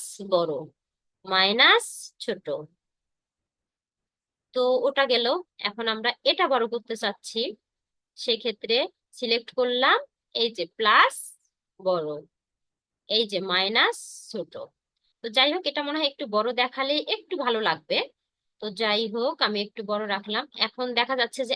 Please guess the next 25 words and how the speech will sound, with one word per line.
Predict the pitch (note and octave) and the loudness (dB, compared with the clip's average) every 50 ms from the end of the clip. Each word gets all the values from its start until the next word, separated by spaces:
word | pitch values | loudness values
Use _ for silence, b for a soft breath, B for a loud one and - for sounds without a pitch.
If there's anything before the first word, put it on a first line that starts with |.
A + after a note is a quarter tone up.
| - | 0
আমি | - A#3+ C4 C#4+ | 0 0 0 0
একটা | D4+ D4+ - D#4+ B3 C4+ | -4 -2 -2 -2 -2 -2
ডিজাইন | C4+ B3 C#4+ D#4 D#4+ E4 E4 D4+ | -4 0 0 0 0 0 0 -2
করলাম, | D4+ D#4 E4+ G#4 B4 G#4+ C#4+ G#3+ | 0 0 2 0 0 0 -2 -2
ডিজাইনটা | A#3 C4 B3+ D4+ D4+ D#4 D#4+ D#4 F4+ E4+ | -4 -4 -4 -4 -4 -4 -2 0 0 2
আমার | E4+ F4+ F4+ - | 2 0 0 0
একটু | - G#4 G4+ - _ - A#4 - - | 0 -2 -2 -4 _ 2 2 2 4
কম | F4+ C#4 B3+ A3+ | 2 0 2 0
বেশি | G#3+ A3+ - A#3+ A#3+ | 0 0 0 0 0
হচ্ছে, | A3+ G3 F#3 E3 - - D#3 - B B B B B B B B | -2 -2 -4 -6 -6 -6 -6 -6 B B B B B B B B
তখন | - G3+ G3 C#4 C#4+ D4+ | -4 -4 -2 -2 -2 0
আমি | D#4+ D#4+ F4+ | 0 0 -2
কি | F4 - F#4+ F#4+ F#4 | 0 0 0 2 2
করব? | G4 E4 B3+ F3+ F#3 B3+ A#4 D#5 D#5 B B B B B B - | 2 2 4 4 4 4 4 4 2 B B B B B B -4
লেখার | A3 A3 G#3+ G#3+ - D4 C#4 - _ - | -2 -2 -2 -2 -4 -8 -8 -8 _ -2
এই | A3+ C4 A3 | 0 0 2
যে | C4 | 2
এই | - A#3+ B3 G3+ - | 2 2 0 0 -2
ডিজাইনটা | B3+ C4 B3 D#4+ D#4+ D#4+ F#4 F4+ | -4 -2 0 0 -2 0 -2 0
যে | A#4 C5 - - - | 0 0 0 0 0
সিলেক্ট | - G4+ F4+ D#4+ C#4+ - _ _ | 2 4 4 4 4 2 _ _
করব, | - F3+ D#3+ C3+ C#3+ - | -2 -2 -2 -2 -6 -6
সিলেক্ট | - C4+ D4+ E4 - | -2 -2 -2 -2 -2
করে | - F#4 F#4 - - | -6 -8 -6 -2 -2
একটু | A#4+ - _ - | -2 -2 _ 4